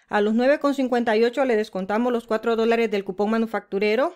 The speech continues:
El subtotal queda en cinco con cincuenta y ocho. A esa cantidad se nos aplica el cupón de treinta y dos por ciento en su compra. Quita un dólar con setenta y ocho.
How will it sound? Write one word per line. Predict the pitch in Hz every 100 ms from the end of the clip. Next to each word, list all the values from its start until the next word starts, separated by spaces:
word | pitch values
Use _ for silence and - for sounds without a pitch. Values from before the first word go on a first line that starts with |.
| _
El | 202 202
subtotal | 214 - 202 214 240 247
queda | 233 240 247
en | 214
cinco | 196 214 233
con | 226 220
cincuenta | 214 190 180 175
y | 190
ocho. | 190 190 311 - _ _ _
A | 190
esa | 208 277
cantidad | 262 254 220 220 302
se | 330
nos | 202 190
aplica | 185 208 214 247
el |
cupón | 240 233 220
de | 233
treinta | 226 208 190
y | 180
dos | 190
por | - 214
ciento | - 196 196
en | 190
su | 185 214
compra. | 294 311 202 190 _ _ _ _ _
Quita | 269 269 269 254
un | 233
dólar | 220 220 220
con | 220
setenta | 220 214 190 185
y | 190
ocho. | 190 185 175